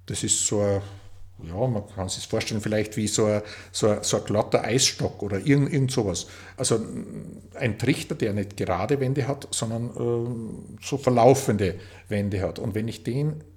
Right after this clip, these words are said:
schräg durchschneide, jetzt kommt die, einige werden sich erinnern an darstellende Geometrie in der Schule, Kegelschnitte, ebener Kegelschnitt, schneide ich einen Zylinder oder ein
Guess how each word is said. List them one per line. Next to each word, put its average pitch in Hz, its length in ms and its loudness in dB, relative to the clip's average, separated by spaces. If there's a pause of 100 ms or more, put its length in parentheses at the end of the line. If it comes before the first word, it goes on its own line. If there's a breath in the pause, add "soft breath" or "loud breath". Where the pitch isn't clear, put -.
(120)
schräg - 400 -4
durchschneide, 110 520 -2
jetzt 160 240 -4
kommt 107 260 -8
die, 95 220 -4 (380 loud breath)
einige 101 340 -2
werden 95 140 -2
sich - 180 -2
erinnern 117 400 -2
an 90 160 -6
darstellende 90 720 -6 (120)
Geometrie 92 600 -4
in 113 80 -8
der 87 100 -6
Schule, 147 420 0 (720 loud breath)
Kegelschnitte, 101 640 -4
ebener 95 400 -6
Kegelschnitt, - 600 -8 (520 loud breath)
schneide 147 440 2
ich 135 420 0
einen 98 220 -4
Zylinder 135 840 0 (240)
oder 101 520 -4
ein 95 560 -4